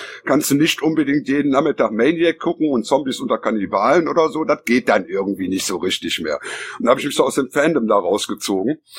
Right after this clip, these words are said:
Aber hab natürlich in den Videotheken immer gesehen, plötzlich steht da ein New York Ripper. Leist dir das Ding aus und der ist auch noch ungeschnitten. Wie kommt das denn, ne? Und da stand dann immer hinten drauf Astro und man hat ja auch dann, irgendwann hat man das Label ja auch schon von weitem erkannt, weil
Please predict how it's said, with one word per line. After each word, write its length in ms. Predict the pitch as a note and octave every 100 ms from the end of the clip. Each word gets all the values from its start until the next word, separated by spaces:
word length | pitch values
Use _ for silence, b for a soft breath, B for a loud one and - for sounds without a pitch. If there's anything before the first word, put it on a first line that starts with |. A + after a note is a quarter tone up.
| B B B
Aber 320 | - C3+ C#3+ B2
hab 160 | D#3
natürlich 800 | D#3+ E3 - D3+ G3 A3+ A#3+ -
in 80 | D#3+
den 160 | D3 C3
Videotheken 580 | C3 C3+ - C#3+ E3
immer 160 | D#3+ D#3+
gesehen, 280 | D3+ D3 - _ _ -
plötzlich 360 | A2 A2+ A#2
steht 280 | - F2 F2+
da 80 | G#2
ein 100 | C3
New 160 | D3 F#3+
York 340 | D#3 - -
Ripper. 300 | - D#2 - _ _ _ _ _ _ _ _ B B B -
Leist 280 | B2 E3+ -
dir 80 | D3
das 220 | C3+ -
Ding 180 | D#3 D#3+
aus 280 | B2 D3 -
und 120 | D#3+
der 60 | F#3
ist 120 | A#2+
auch 60 | A#2+
noch 140 | B2
ungeschnitten. 840 | B3 D4+ B3 - - D3+ B2 A2+
Wie 120 | G#2 C3+
kommt 320 | C#3 C#3 -
das 260 | - -
denn, 240 | G#2+ F#2+ F2
ne? 220 | G#2 D#3 B B B B B -
Und 140 | C#3+
da 60 | F3+
stand 220 | A3 G#3+
dann 100 | G#3
immer 160 | F#3+
hinten 220 | F3 G3 D#3
drauf 320 | D3 D#3 -
Astro 360 | G2+ - - G#2
und 280 | G#2 F#2
man 200 | G2+ A#2+
hat 120 | B2 B2+
ja 60 |
auch 140 | B2 A#2+
dann, 160 | A#2
irgendwann 420 | B2 D#3 C#3+ B2+
hat 80 | C3
man 100 | B2+
das 120 | B2
Label 280 | G#2 A#2+ A#2
ja 60 | A2
auch 80 | A2+
schon 160 | A#2
von 160 | A2 G2+
weitem 320 | A2+ A#2 G2+
erkannt, 460 | F#2 - A2+ F3 -
weil 300 | G#2+ A2